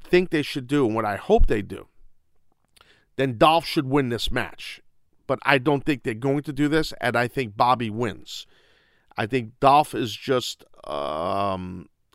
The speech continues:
unfortunately, in my opinion, I think he's gonna be a sacrificial lamb to get Bobby to the next level. And that's what they're going with Bobby, slow Bill Jones. But this is the idea I wanna tell you guys,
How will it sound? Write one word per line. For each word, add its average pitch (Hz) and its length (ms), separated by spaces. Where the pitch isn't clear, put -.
unfortunately, 147 600
in 117 60
my 131 200
opinion, 135 260
I 110 80
think 120 200
he's 120 120
gonna 123 100
be 113 140
a 101 140
sacrificial 123 680
lamb 117 360
to 127 100
get 113 240
Bobby 123 240
to - 100
the 104 80
next 113 280
level. 117 340
And 113 160
that's 120 180
what 113 140
they're 107 100
going 104 200
with 95 120
Bobby, 113 300
slow 120 340
Bill 110 280
Jones. 113 580
But 175 280
this 196 240
is 170 100
the 151 140
idea 127 300
I - 20
wanna 107 180
tell 123 240
you 87 80
guys, - 480